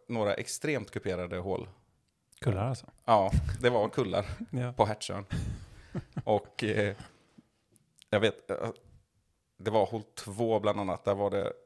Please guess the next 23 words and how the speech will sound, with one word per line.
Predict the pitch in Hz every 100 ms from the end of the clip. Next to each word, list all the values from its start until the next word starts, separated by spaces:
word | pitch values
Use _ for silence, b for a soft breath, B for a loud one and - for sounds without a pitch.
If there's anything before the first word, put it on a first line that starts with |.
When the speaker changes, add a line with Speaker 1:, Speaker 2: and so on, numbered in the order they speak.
| _ _ -
Speaker 1:
det | 113
lutade | 123 - 104
så | 104 117
mycket | 104 110 98 -
i |
sidled | 101 139 120 95 120 117 - -
från | 110 95
höger | 98 92
till | 98
vänster. | 101 92 - 123
Speaker 2:
Mhm. | 107 - -
Speaker 1:
Alltså | 101 -
från | 139 110 101
där | 101
man | 117
kastade, | 120 - -
från | - 110
tee | - 107
liksom, | 123 90 98
så | 98
var | 90
det | 90
den | 85